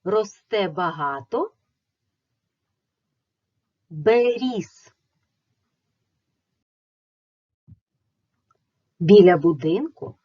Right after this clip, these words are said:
росте одна липа.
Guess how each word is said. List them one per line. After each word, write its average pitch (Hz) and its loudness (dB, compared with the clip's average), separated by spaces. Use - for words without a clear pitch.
росте 190 -6
одна 165 -6
липа. 247 -6